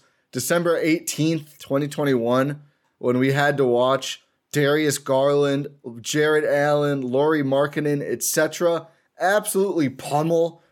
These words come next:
the Javonte Smart, Mamu, Jordan Nwora, Boogie, George Hill, Thanasis, Pat, and Semi Ojeleye Bucks.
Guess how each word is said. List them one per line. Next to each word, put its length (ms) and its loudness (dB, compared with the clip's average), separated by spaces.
the 100 2
Javonte 640 0
Smart, 600 0
Mamu, 760 2
Jordan 400 0
Nwora, 560 2
Boogie, 520 -2
George 460 -2
Hill, 460 0
Thanasis, 720 2
Pat, 500 0
and 540 2
Semi 580 0
Ojeleye 800 0
Bucks. 580 -6